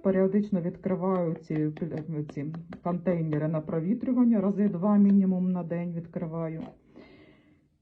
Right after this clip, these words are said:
І скоро буду вже його пересаджувати в земельку. Ви зараз скажете: "Рано, дуже рано". Рано. Але судячи по нашій зимі, я розумію, що всі оці строки, до яких звикли люди,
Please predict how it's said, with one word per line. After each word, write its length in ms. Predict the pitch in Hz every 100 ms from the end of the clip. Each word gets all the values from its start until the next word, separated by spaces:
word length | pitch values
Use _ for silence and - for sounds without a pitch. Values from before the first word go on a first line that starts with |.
| -
І 40 |
скоро 400 | - 427 440 427 370
буду 340 | 403 403 392
вже 260 | 381 370 359
його 260 | 311 320
пересаджувати 1120 | - 220 208 - 302 403 381 349 339 - 294
в 60 | 202
земельку. 1000 | 160 254 247 151 151 151 151 - 165 170
Ви 260 | 196 415
зараз 300 | 392 370 320
скажете: 500 | - 302 285 269 269
"Рано, 600 | 269 320 370 415 392 359
дуже 400 | 208 196 220 202
рано". 420 | 202 269 294 - -
Рано. 560 | 339 262 240 247 285 302 - -
Але 200 | 220 254
судячи 440 | 262 269 269 -
по 160 | 254 247
нашій 320 | 247 247 233
зимі, 480 | 202 233 233 320 480
я 160 | - 214
розумію, 520 | 208 202 233 233 196
що 160 | 196 185
всі 400 | - - 247 233
оці 260 | 190 -
строки, 460 | 175 - 190 190 170
до 100 | 160
яких 340 | 170 165 160
звикли 480 | 160 156 165 165 160
люди, 440 | 156 190 262 277